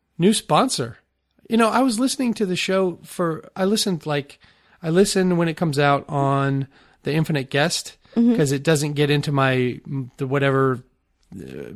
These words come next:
Speaker 1: catches podcasts on my phone for a few hours. So I listen on Infinite Guest, and I don't hear any of the Blue Apron stuff. And then I hear Emily listening before bed,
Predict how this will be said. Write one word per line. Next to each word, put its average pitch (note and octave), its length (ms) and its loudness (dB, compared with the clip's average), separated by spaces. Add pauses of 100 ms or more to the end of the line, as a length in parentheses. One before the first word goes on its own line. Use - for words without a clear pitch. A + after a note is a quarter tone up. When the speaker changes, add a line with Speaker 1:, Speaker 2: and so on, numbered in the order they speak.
(220)
Speaker 1:
catches C#3 320 -2
podcasts C3+ 640 0
on B2+ 140 -2
my B2 160 -2
phone C#3 460 0 (320)
for C#3+ 240 -2
a C3 60 0
few C3+ 240 -2
hours. C3+ 400 0
So C#3 120 -6
I C3 80 -4
listen C#3+ 280 -4
on C3 160 -2
Infinite C3+ 360 -4
Guest, C#3 320 -2
and B2+ 80 -6
I D3 140 0
don't F#3+ 160 0
hear E3 160 0
any E3 160 -2
of C3 60 -2
the C3 80 -4
Blue C#3 200 -2
Apron D#3+ 280 -4
stuff. - 260 -6
And C3+ 100 -4
then C#3+ 120 -2
I D3 100 0
hear D#3+ 180 2
Emily D#3+ 380 0
listening C#3+ 420 0
before C3 360 -4
bed, C#3+ 420 0